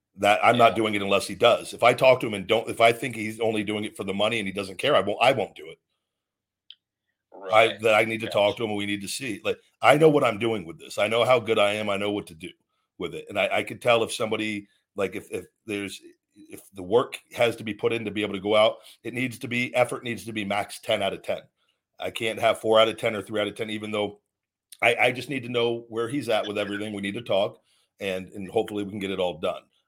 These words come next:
Speaker 1: I think he will be. I think in, with what I have, the ideas that I have,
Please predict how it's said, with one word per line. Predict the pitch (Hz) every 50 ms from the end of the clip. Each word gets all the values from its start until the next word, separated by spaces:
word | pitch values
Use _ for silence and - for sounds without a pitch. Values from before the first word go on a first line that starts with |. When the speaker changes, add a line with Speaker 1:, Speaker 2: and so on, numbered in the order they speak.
| _ -
Speaker 1:
I | 101 110
think | 104 - 117 113 107 92
he | - 107 98
will | 95 101 95 85
be. | 73 78 73 67 - _ _ _ _ _ -
I | 98 92
think | 95 107 104 98 90
in, | 104 104 98 92
with | 104 98 92 90 92
what | 92 101 98 98
I | 101 104 98
have, | 113 110 107 101 98
the | 98 95 95
ideas | 92 90 87 101 107 110 110
that | 113 101
I | 101 98
have, | 92 95 90 87 82 76